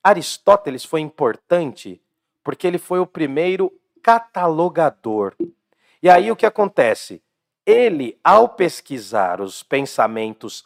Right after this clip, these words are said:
anteriores ao dele, ele vai estudar o Platão,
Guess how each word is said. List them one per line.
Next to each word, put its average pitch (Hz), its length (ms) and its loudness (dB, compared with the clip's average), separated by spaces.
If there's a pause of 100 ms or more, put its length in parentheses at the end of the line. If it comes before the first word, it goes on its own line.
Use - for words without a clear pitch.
anteriores 127 920 0
ao 101 160 -4
dele, 156 500 -4 (880)
ele 170 200 2
vai 139 400 2
estudar 107 560 -2
o 95 60 -2
Platão, 160 580 0